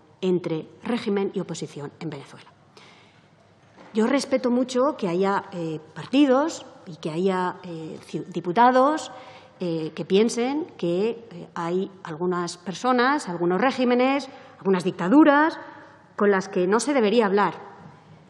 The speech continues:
Pero esta es una cuestión sobre la cual la Unión Europea, no España, la Unión Europea, los veintisiete Estados miembros de la Unión Europea ya se han pronunciado y ya lo han puesto en marcha,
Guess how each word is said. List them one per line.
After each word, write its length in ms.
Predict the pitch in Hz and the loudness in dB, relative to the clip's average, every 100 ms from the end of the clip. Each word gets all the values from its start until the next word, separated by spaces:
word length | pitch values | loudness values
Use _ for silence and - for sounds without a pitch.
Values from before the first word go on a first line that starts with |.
| _ - | _ -8
Pero 240 | 175 190 | -2 0
esta 300 | 226 233 294 | 0 0 0
es 140 | 294 294 | 0 2
una 140 | 262 | 0
cuestión 360 | 254 247 254 254 | 0 -2 -2 -2
sobre 260 | 240 202 | -2 0
la 160 | 175 170 | 0 -2
cual 320 | 202 214 233 226 | 0 2 2 2
la 300 | 208 202 202 | 4 4 2
Unión 680 | 240 233 240 262 285 285 | 2 4 6 6 6 6
Europea, 580 | 220 185 165 170 160 156 | 6 4 2 -2 -4 0
no 160 | 175 202 | 2 2
España, 560 | 175 - 170 180 185 | 0 -4 -2 0 2
la 280 | 247 240 240 - | 4 4 4 2
Unión 600 | 254 269 294 294 277 226 | 4 8 8 8 6 6
Europea, 360 | 180 175 208 | 4 2 0
los 180 | 240 220 | 0 2
veintisiete 720 | 277 277 294 285 294 294 - | 4 4 6 4 6 4 4
Estados 340 | 196 190 165 160 | 2 0 -2 0
miembros 320 | 160 156 151 | 0 -2 -4
de 80 | 151 | -6
la 100 | 151 | -4
Unión 220 | 156 151 | -4 -6
Europea 420 | 151 151 165 175 - - - - - _ - _ - | -8 -6 -4 -4 -6 -16 -20 -20 -20 _ -20 _ -2
ya 180 | 208 | -2
se 100 | 214 | 0
han 80 | 269 | -4
pronunciado 480 | 247 175 139 143 143 - _ _ - - | -4 -4 -4 -10 -14 -18 _ _ -20 -6
y 120 | 202 | 0
ya 140 | 202 220 | 4 4
lo 120 | 233 | 4
han 100 | 220 | 2
puesto 280 | 214 214 254 | 0 -2 0
en 100 | 196 | 0
marcha, 340 | 170 - 165 | 0 -4 -14